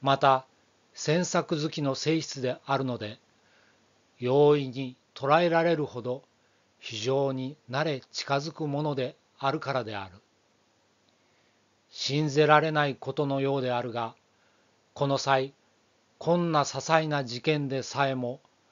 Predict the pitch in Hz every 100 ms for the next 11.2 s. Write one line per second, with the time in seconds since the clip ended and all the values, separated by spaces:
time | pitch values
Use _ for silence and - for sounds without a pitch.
0 | _ _ _ _ - - 143 143 143 143
1 | 143 139 139 139 131 127 151 _ _ -
2 | 131 - 180 190 160 - 139 127 123 127
3 | - _ _ - 135 139 147 - 139 120
4 | 110 104 98 _ - 104 - _ _ _
5 | _ _ _ _ _ _ _ - _ _
6 | _ _ _ _ _ _ _ _ _ 120
7 | 127 131 127 127 135 127 131 127 123 127
8 | 123 - - 123 120 113 - 120 120 123
9 | _ _ _ _ _ _ _ _ - -
10 | 135 139 135 - 127 113 - - - 117
11 | 104 107